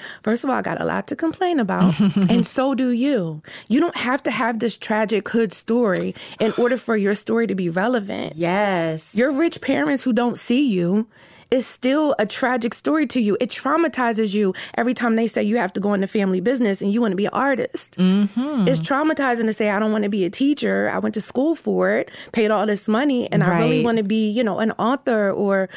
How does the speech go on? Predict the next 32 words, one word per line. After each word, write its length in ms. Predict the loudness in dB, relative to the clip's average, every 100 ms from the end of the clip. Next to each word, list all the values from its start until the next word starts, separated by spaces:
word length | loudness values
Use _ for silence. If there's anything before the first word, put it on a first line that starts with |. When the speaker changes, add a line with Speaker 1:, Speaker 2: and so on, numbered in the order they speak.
| -14 -4
Speaker 1:
whatever." 600 | 0 2 0 0 0 -2
That's 320 | -2 -2 -4
tra-, 260 | -4 -2 -2
traumatic 640 | -2 0 2 2 0 -2 -2
as 160 | -2
well. 500 | 0 0 0 -2 -6 -10 -16 -4
And 160 | 0 0
so 280 | 2 0 0
just 260 | -2 -4 -4 -2
holding 400 | 0 2 0 -2
space 560 | -4 -2 0 0 -4
for 160 | -4 -6 -2
all 200 | 0 0
of 120 | -2
the 100 | -2
stories, 800 | -4 -2 -2 -2 -2 -2 -4 -6 -12 -20 -20 -6
all 220 | -2 0 0
of 140 | -2
the 100 | -2
seasons, 640 | -2 -2 -2 0 0 0 -2
all 180 | -2 -2
of 120 | -2
the 100 | -4
versions 460 | -4 -2 0 0 -2
of 80 | -2
ourselves, 520 | -4 -2 -2 -2 -4 -10 -20 -6
that's 220 | -4 -2 -2
what 160 | -2 0
All 160 | 0
the 100 | 0
Right 220 | 0 -2
Pieces 640 | -2 -2 -2 0 0 -2